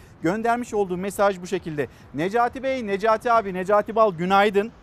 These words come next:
Mehmet Erdemli bize Niğde'den selamlarını iletiyor. Sami Özde, "Günaydın. Tedbir alalım almasına da kimler uyacak bu tedbirlere?" Rize'den göndermiş olduğu mesaj bu şekilde. Aslında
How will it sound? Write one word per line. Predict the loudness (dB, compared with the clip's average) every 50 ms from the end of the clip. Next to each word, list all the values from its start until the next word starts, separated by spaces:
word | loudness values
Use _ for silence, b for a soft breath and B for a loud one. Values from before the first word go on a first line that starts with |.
| -20 -20 -20 -20 -20 -20 -20 -20 -10
Mehmet | -4 -2 -2 0 0 -2 0 4
Erdemli | 6 6 6 6 6 4 2 2 2 -2
bize | 0 0 0 0
Niğde'den | 0 -2 0 0 2 2 2 0 -2
selamlarını | -4 -4 0 2 2 2 2 0 -4 -2
iletiyor. | 0 -2 -2 -2 -2 -2 -4 -4 B B B B B
Sami | -2 2 4 4 4 4 2 0
Özde, | 0 -2 0 -2 -2 -2 -2 B B B B -4
"Günaydın. | 0 2 4 4 4 4 0 -2 -2 -4 B B B B -4 2
Tedbir | 2 2 2 0 2 2
alalım | 4 6 6 6 4 6 6
almasına | 6 4 4 4 -2 -2 -2 -2 0 0 2
da | 6 6 6 6 B B B B
kimler | -6 -4 -2 -2 0 0 0 0 0
uyacak | 0 -2 -4 -4 -4 -4 -4 -6
bu | -10
tedbirlere?" | -2 -2 -2 -2 0 -2 -4 -2 -2 0 0 0 -2 -2 -4 -6
Rize'den | -6 -6 -2 -2 -2 -2 -2 -6 -2
göndermiş | -4 -4 -2 0 0 0 -2 -2 -4 -6
olduğu | -6 -6 -6
mesaj | -6 -8 -4 0 0 0 0 -2
bu | -6
şekilde. | -8 -8 -8 -8 -8 -6 -6 -6 B B B B B
Aslında | 0 0 0 0 -2 -8 -6 -4 -4